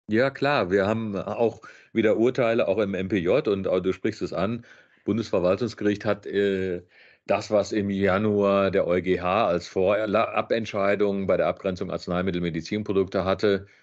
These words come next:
da ist er ja zu der Idee gekommen, es könnte ein Präsentationsarzneimittel sein.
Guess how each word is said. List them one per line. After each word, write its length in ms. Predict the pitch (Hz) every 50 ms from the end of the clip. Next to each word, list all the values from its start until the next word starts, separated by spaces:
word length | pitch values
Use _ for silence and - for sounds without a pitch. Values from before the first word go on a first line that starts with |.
| _ _ _ _ _
da 100 | - 69
ist 180 | 65 67 -
er 60 | - 78
ja 180 | 78 78 78
zu 140 | 78 - 92
der 140 | 87 80 73
Idee 320 | 87 85 82 90 90 92
gekommen, 500 | 90 90 87 - 95 90 90 87 87 82 -
es 100 | 90 85 -
könnte 260 | - 92 87 - 95
ein 160 | 82 - - - _
Präsentationsarzneimittel 1120 | - 90 82 85 76 78 78 - - 87 104 110 101 98 92 - 101 95 95 95 95 87 92
sein. 200 | 95 92 92